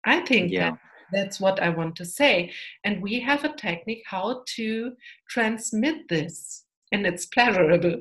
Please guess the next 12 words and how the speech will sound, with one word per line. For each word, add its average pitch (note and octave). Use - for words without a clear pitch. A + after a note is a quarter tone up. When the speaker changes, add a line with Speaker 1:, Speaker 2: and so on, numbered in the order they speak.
Speaker 1:
<laughs> -
I A#3+
want F3
to A3
say, -
Speaker 2:
Yeah. A#2+
Speaker 1:
by F3+
if A#3+
you A#3+
hurt G#3+
someone C4+
or G3+